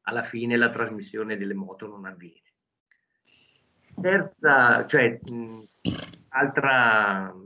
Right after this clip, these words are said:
osservazione su, in questo punto di chi mi ha preceduto, le parole che mi ha preceduto, è il ruolo fondamentale che hanno avuto alcuni partner di questa iniziativa,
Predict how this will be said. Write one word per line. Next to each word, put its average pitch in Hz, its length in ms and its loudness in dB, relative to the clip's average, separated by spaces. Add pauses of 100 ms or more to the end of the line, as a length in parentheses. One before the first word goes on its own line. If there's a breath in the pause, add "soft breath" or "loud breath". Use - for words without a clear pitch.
(140)
osservazione 131 840 0
su, 135 140 -10
in 127 100 -6
questo 127 320 -6
punto 139 720 2 (420 loud breath)
di 113 280 -6
chi 131 160 0
mi 127 80 4
ha 120 80 0
preceduto, 123 840 2
le 110 120 0
parole 120 260 2
che 120 120 -6
mi 117 100 -2
ha 110 60 -4
preceduto, 117 800 -2 (360 loud breath)
è 131 60 -2 (360)
il 151 140 2
ruolo 151 380 4
fondamentale 135 880 0
che 135 120 0
hanno 120 200 0
avuto 120 340 -4
alcuni 117 540 -4
partner 107 580 0
di 98 100 -8
questa 104 260 -10
iniziativa, 120 920 0